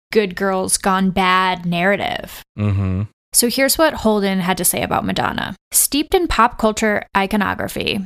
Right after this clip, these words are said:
Speaker 1: she has manipulated the persona of the good bad girl in music videos, concerts, and endless photographs in a way that has made her self-invention a kind of ongoing performance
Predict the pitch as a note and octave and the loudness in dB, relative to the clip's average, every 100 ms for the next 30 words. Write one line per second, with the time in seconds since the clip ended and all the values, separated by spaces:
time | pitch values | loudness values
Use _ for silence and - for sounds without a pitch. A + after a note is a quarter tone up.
0 | - - A#3+ A3 A3 A#3 A#3+ C#4+ D4 D#4+ | -4 0 2 2 2 2 2 2 2 0
1 | - A3 - F#3+ G#2 G#2+ - - G3 A3 | 0 0 0 -2 -2 -2 -4 -2 0 0
2 | A#3 - F#3+ G3 G#3+ - - - - G3+ | 0 0 2 2 0 -4 -4 -4 0 2
3 | G#3 A3+ G#3+ - - - - - - - | 4 2 -2 -4 -4 -4 -4 -4 -6 -4
4 | - F#3+ - A#3 B3 G#3 G3 F#3+ G#3 A3 | 0 0 0 -2 0 -2 0 0 2 0
5 | - G#3 A2 - - - - G#3+ A3 B3+ | 0 -2 0 0 0 -2 0 2 2 2
6 | D#4 E4 E4 G3+ F#3+ - F#3 - G#3 A3 | 2 0 0 0 0 -2 0 0 2 2
7 | B3+ G#3 F3 - F#3+ - - G#3 G#3 G3 | 2 2 0 -2 -2 -4 0 2 2 2
8 | F3+ A3+ F#3+ F#3 F3 - - E2+ E2+ - | 2 2 2 0 -2 -4 -2 -2 -2 -6
9 | - | -6